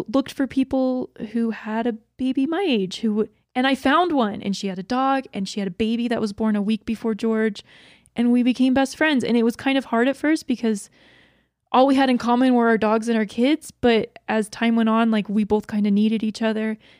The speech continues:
and we became like, really good friends and hung out every day. And she, like, saved me during that time.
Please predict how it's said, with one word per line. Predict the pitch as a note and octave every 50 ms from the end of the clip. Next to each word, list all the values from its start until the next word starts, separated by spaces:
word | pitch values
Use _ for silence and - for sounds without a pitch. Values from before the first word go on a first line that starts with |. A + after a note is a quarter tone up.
| _ _ _
and | - G#3+
we | A3+ A3+
became | G#3+ A3+ G#3+ - A3+ A3+ A3+ A3 G#3+ G#3+ - _ _ _ _ _ _ _
like, | - A3+ G3+ -
really | G3+ G#3 A3+ A#3+ B3+ B3+ B3+
good | A#3 B3 A#3+
friends | - - B3 B3 A3+ G#3+
and | G3+ G3
hung | G#3 G#3 G#3
out | G#3 G3+
every | G#3 G#3 G3 G#3
day. | G3+ G#3 G3 E3+ -
And | - - G3 F#3
she, | - - A3 G#3
like, | G#3+ G#3 G#3 G3+ _
saved | - - - G#3 F#3+ G#3 G#3 G3+ -
me | F#3 F3 -
during | - - - - -
that | - F3+ - -
time. | - - - A#2 - -